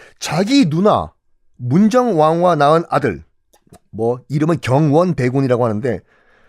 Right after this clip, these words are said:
그 대군을 새로운 세자로 만들기 위해서 치열하게 싸웠겠지요. 드디어 본격적으로 권력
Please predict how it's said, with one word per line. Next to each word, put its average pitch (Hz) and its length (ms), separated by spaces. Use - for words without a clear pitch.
그 277 420
대군을 165 540
새로운 285 580
세자로 190 520
만들기 160 540
위해서 143 200
치열하게 220 760
싸웠겠지요. 180 1300
드디어 190 360
본격적으로 180 600
권력 143 640